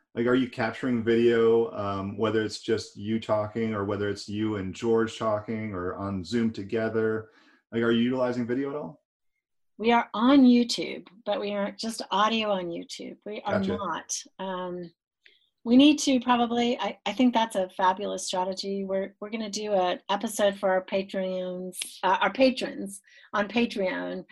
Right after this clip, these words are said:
Speaker 2: uh, probably, but we haven't maximized that, and I think we should. Yeah, George is very photogenic, and I feel a little old, and I hate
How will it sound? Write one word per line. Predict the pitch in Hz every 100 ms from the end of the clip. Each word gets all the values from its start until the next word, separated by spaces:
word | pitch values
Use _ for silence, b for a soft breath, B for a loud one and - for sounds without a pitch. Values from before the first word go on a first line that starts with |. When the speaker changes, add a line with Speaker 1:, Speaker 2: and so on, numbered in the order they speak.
| B B B B
Speaker 2:
uh, | 202 196
probably, | 196 - 226 202 202 196 196 -
but | 190 214
we | 233
haven't | 349 320 - 247 - _ _ _ _ _ _ -
maximized | 196 202 208 185 180
that, | 185 180
and | 202
I | 185
think | 214 202
we | 196
should. | 220 240 196 190
Yeah, | 190 190 170 - _ _
George | 202 202 196
is | 202 202 - _ -
very | 190 202 208 214
photogenic, | 202 202 196 196 233 262
and | 170 165 170 - b b b _ _
I | 196 214
feel | 233 214
a | 208
little | 202 202
old, | 202 196 208 220
and | 190
I | 185
hate | 214 202